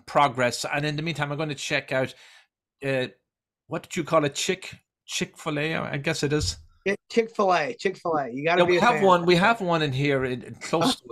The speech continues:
Speaker 1: us
Speaker 2: <laughs>
Speaker 1: in the New Jersey area, and I do notice the lines, by the way, and so they must be doing something right. So,
Speaker 2: <laughs>
Speaker 1: yeah, if you're gonna
Speaker 2: That's
Speaker 1: emulate
Speaker 2: great.
Speaker 1: that kind of business model, you're on the road to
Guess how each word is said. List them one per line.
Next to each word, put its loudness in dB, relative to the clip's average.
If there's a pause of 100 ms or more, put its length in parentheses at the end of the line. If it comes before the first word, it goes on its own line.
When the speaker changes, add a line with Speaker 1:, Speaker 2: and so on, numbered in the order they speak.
Speaker 1:
us 2
Speaker 2:
<laughs> -12
Speaker 1:
in -10
the -6
New 4
Jersey 6
area, 6
and 2
I 4
do 2
notice 6
the 2
lines, 2
by 0
the -2
way, 0 (540)
and -4
so 2
they -2
must -2
be -2
doing -4
something -4
right. 0
So, 0 (180)
Speaker 2:
<laughs> -10
Speaker 1:
yeah, -2
if -4
you're -6
gonna -2
Speaker 2:
That's 0
Speaker 1:
emulate 0
Speaker 2:
great. -2
Speaker 1:
that 0
kind -4
of -6
business -6
model, 0
you're -2
on -2
the -6
road 0
to -6